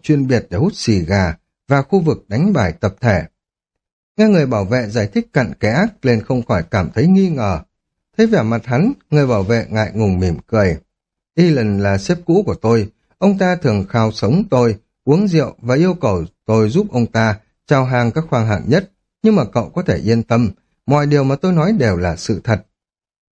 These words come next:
"Vấn đề nó không phải thật hay không, và vấn đề là tiền cơ," Glenn thầm nhủ. Sau một hồi cân nhắc hắn hỏi, "Thưa ngài, ngài có lời khuyên nào dành cho một nhà thám hiểm trên biển hay không?"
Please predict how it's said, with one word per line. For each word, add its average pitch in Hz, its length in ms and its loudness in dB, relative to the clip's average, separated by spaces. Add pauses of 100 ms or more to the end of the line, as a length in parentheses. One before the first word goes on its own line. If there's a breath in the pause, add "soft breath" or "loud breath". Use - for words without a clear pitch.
(340)
"Vấn 139 220 2
đề 104 180 0
nó 90 100 -4
không 143 200 -2
phải 82 180 -4
thật 101 140 -2
hay 117 120 0
không, 135 280 0 (220)
và 110 220 2
vấn 120 260 0
đề 147 120 2
là 98 120 0 (120)
tiền 107 280 0
cơ," 135 240 -2 (420)
Glenn 202 220 2
thầm 110 240 0
nhủ. 101 260 0 (380)
Sau 208 160 2
một 143 180 2
hồi 107 240 -2
cân 113 200 2
nhắc 175 200 -2
hắn 143 180 0
hỏi, 123 240 2 (420)
"Thưa 156 100 4
ngài, 101 280 -2 (440)
ngài 139 220 2
có 208 120 -2
lời 160 240 2
khuyên 190 180 0
nào 101 200 0
dành 95 220 -2
cho 139 120 -2
một 98 200 0
nhà 95 200 0
thám 131 260 0
hiểm 156 180 2 (120)
trên 117 240 0
biển 113 220 -2
hay 104 120 -4
không?" 139 240 0